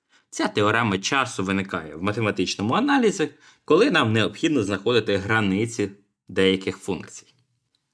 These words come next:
В майбутньому ми покажемо, як її застосовувати, але поки що, щоб зрозуміти її, пропоную розглянути приклад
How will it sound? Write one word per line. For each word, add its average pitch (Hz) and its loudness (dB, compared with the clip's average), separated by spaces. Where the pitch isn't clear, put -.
В - -12
майбутньому 113 0
ми 127 0
покажемо, 110 -2
як 113 -2
її 92 -2
застосовувати, 180 -4
але 190 2
поки 131 2
що, 110 -4
щоб 98 0
зрозуміти 131 0
її, 151 -2
пропоную 127 2
розглянути 101 0
приклад 117 0